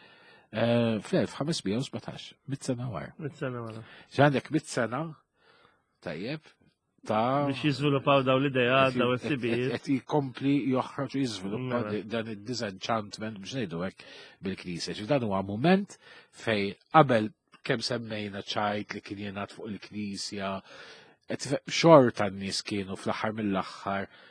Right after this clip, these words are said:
Speaker 1: minkejja x-xettiċiżmu kollu tagħhom fuq il-Knisja u l-kritika, eċetera.
Speaker 2: Mhm.
Speaker 1: Iqisu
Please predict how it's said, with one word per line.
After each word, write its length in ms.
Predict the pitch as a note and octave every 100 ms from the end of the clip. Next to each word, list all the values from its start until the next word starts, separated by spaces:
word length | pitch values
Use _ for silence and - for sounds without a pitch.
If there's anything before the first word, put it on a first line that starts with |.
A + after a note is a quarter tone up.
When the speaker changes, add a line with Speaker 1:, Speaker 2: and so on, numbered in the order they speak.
| _
Speaker 1:
minkejja 480 | - A#2+ - B2 G#2+
x-xettiċiżmu 680 | - - A#2+ G#2 - F#2+ G#2+
kollu 360 | - B2+ A2 G#2
tagħhom 460 | G#2 F#2+ - G2 F#2+
fuq 140 | -
il-Knisja 680 | A2 G2 G2 G#2 F#2+ - G2+
u 80 | G2
l-kritika, 720 | F2+ - G#2 F#2+ - - G2 B2
eċetera. 460 | - F2+ D#3 D#3+
Speaker 2:
Mhm. 160 | E3 E3+ - _ _ _
Speaker 1:
Iqisu 640 | E3+ E3 C#3 A#2+ A#2+ -